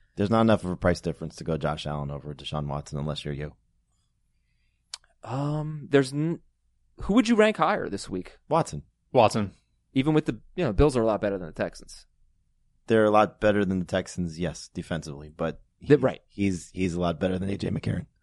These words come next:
Speaker 3: And in any sort of D F S, are you looking for Josh Allen's twenty point floor and twenty-two point upside?
Speaker 2: I don't think he has twenty-two point upside. Well, in four point per passing, you know, it's all four point per passing touchdown leagues, but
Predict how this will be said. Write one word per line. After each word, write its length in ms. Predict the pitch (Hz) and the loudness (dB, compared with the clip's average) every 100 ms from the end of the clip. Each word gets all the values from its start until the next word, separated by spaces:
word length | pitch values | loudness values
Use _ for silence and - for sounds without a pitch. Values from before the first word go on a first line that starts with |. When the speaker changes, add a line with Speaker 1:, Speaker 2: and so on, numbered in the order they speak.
| _ _ _ | _ _ _
Speaker 3:
And 400 | 143 131 123 107 _ - | 4 4 2 -4 _ 0
in 140 | 143 | 2
any 180 | 135 160 | 4 2
sort 240 | - 143 | 4 4
of 60 | 120 | 6
D 120 | 127 | 6
F 120 | 123 - | 6 6
S, 180 | 117 - | 6 6
are 80 | |
you 160 | 117 117 | 4 4
looking 260 | 113 127 113 | 2 2 0
for 180 | 117 | 2
Josh 300 | 110 113 107 | 4 6 6
Allen's 420 | 117 107 107 104 - | 6 4 2 0 -2
twenty 300 | - 107 104 | 0 0 0
point 280 | 113 107 - | 0 -2 0
floor 300 | 107 135 - _ _ _ - | 0 0 -4 _ _ _ -4
and 240 | 117 107 | -2 -2
twenty-two 400 | - 120 110 123 | 0 0 2 0
point 180 | 120 110 | 2 4
upside? 360 | 107 143 156 151 _ _ - | 4 4 2 2 _ _ -10
Speaker 2:
I 80 | - | -4
don't 100 | 113 | -2
think 120 | 123 | 0
he 60 | 151 | 0
has 100 | 123 | -2
twenty-two 300 | 98 90 98 | -2 -6 -6
point 200 | 104 90 | -6 -6
upside. 420 | 87 - 71 76 _ _ - - | -6 -6 -8 -8 _ _ -4 8
Well, 360 | 170 151 127 131 | 10 12 8 2
in 100 | 127 | -2
four 240 | - 156 | 6 6
point 380 | - 131 110 - | 6 4 2 -2
per 100 | 113 | -2
passing, 360 | 110 104 101 | 0 -2 -4
you 80 | 104 | -2
know, 120 | 117 | 0
it's 100 | 107 | 0
all 120 | 110 101 | 0 0
four 220 | 113 104 | -2 -2
point 200 | 101 87 | -4 -6
per 60 | |
passing 340 | 87 92 90 87 | -6 -6 -6 -8
touchdown 380 | 85 - 87 82 | -8 -6 -6 -6
leagues, 180 | 85 | -10
but 300 | - 95 - | -2 0 0